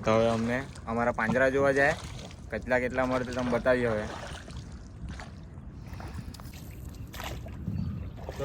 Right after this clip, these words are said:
ફ્રેન્ડ્સ, finally અમને પહોંચી ગયા છે અમારા જ્યાં પાંજરા લાખેલા હતા ને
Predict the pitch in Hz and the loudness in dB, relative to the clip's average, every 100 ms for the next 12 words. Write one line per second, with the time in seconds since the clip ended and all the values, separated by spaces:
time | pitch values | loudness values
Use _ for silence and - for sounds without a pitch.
0 | 143 160 180 185 - - - - - - | -2 0 0 -2 -8 -6 -2 -2 -2 -6
1 | - - - 135 143 156 170 160 165 147 | -6 -8 -4 -2 0 0 0 0 0 2
2 | 151 156 170 170 175 165 156 151 135 143 | 0 2 0 2 2 0 0 0 0 0
3 | 135 131 120 139 147 143 151 151 151 131 | 0 -2 -4 -4 -2 -2 0 0 -2 -4